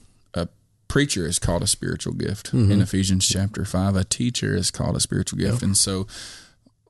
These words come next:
Speaker 1: when we look at, like, Timothy and Titus, he told Timothy and Titus, "I, for this cause," or for Ti-, I think it was Titus, "for this cause I left you in Crete to set in order those things which are lacking and to establish the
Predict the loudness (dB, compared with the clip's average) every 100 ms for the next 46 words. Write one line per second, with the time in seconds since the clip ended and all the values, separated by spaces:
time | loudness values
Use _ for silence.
0 | _ _ _ _ _ _ 2 6 6 6
1 | 4 4 2 2 2 -2 -2 2 4 4
2 | 2 0 2 2 2 2 2 0 0 2
3 | 0 2 4 4 4 2 2 4 2 4
4 | 2 0 -2 -4 0 0 0 0 2 2
5 | 0 0 0 -2 -4 -2 -2 -2 -2 -2
6 | -2 -2 0 0 2 2 2 2 2 2
7 | 0 0 0 0 2 2 2 -2 0 2
8 | 2 2 0 0 2 4 4 4 2 2
9 | 2 4 2 0 0 0 2 2 2 0
10 | 0 0 0 0 0 0 0 0 -2 -6
11 | -8